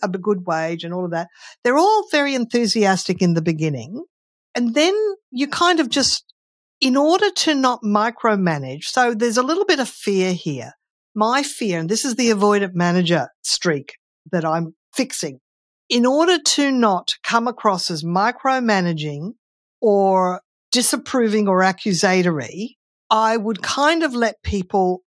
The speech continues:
just do their job. But what I would discover is in the beginning, they would treat me with respect.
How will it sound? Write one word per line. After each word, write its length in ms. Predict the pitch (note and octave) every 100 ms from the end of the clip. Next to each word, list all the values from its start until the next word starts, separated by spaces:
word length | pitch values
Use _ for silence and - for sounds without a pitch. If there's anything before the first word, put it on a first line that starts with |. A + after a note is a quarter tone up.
| - E3
just 400 | D#3 G3+ F#3 -
do 160 | F#3+ E3+
their 240 | D#3 D3+
job. 460 | D3 G3+ F3+ A#2+ C3+ _ _ _ _
But 120 | A3+ A3
what 220 | A3 C4
I 120 | F4+
would 240 | F#4+ D4 G#3
discover 600 | G#3 - - F#3+ E3 C#3+ -
is 160 | F3+
in 140 | A3 G#3
the 60 |
beginning, 540 | G3 G#3 F#3+ B3 D4+ D4
they 160 | B3
would 160 | G#3 G3
treat 300 | - A3 G3
me 180 | F#3+ F#3
with 260 | F3+ F3+
respect. 580 | - C#3+ - A3+ C#4 F#3